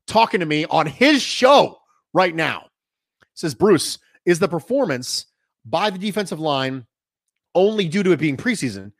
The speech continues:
and how much will translate to the regular season?" So, I do think that line play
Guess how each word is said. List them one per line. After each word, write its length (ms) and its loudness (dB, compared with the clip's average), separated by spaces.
and 100 -6
how 140 0
much 200 -2
will 80 0
translate 520 -4
to 100 -2
the 80 0
regular 300 0
season?" 360 -6
So, 380 2
I 80 0
do 200 6
think 200 2
that 180 2
line 400 4
play 380 -4